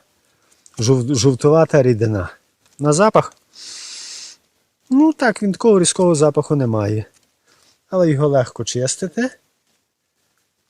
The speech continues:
Ось такий він знизу. Дивіться, красота яка.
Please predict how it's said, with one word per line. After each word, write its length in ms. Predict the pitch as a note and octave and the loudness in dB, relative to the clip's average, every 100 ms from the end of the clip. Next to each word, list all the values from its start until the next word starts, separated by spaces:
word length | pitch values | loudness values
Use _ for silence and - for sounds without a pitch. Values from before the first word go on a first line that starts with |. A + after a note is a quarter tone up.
| _ _ _ _ _ _ _ _ _ _ _ C3+ | _ _ _ _ _ _ _ _ _ _ _ -14
Ось 260 | A2+ - - | -12 -14 -16
такий 280 | - G3 A3+ | -8 -4 -2
він 140 | F#3+ | -2
знизу. 360 | A#2+ B2 A2+ G#2 | -2 -4 -4 -6
Дивіться, 360 | A#2+ B2+ - | -6 -6 -6
красота 540 | - C3 - D#3 E3+ C#3 | -6 -6 -4 -2 0 2
яка. 320 | G#2+ - | 0 -4